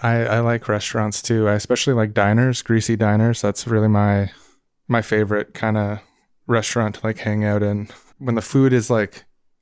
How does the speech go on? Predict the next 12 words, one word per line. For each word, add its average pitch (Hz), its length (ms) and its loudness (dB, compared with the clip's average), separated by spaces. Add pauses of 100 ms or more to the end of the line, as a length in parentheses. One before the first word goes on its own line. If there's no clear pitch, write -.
it's - 120 -10
not 110 240 -2
good, 117 280 2
but 110 120 0
it's - 120 -8
not 107 200 0
bad 98 240 2
enough 107 400 -2
to 98 400 -2 (240)
keep - 200 -8
you 101 140 0
away. 101 320 0